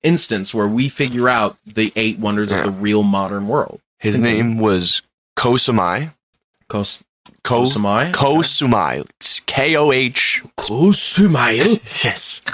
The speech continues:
Speaker 2: So he, he was a monk, and he tried, he tried to do something where, like, they, um,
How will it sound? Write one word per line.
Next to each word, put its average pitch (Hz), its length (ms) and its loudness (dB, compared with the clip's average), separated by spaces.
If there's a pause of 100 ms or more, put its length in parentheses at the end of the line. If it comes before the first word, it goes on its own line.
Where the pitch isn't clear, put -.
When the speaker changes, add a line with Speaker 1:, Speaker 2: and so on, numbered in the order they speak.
(680)
Speaker 2:
So 139 280 -2
he, 165 440 0 (240)
he 156 100 0
was 170 120 4
a 143 40 2
monk, 98 400 0 (120)
and 107 80 0
he 110 80 -2
tried, 123 460 -2
he 135 100 -2
tried 135 320 -2
to 98 80 -10
do 117 180 0
something 117 580 0
where, 98 200 0
like, 82 240 -4
they, 82 200 0
um, 78 420 -2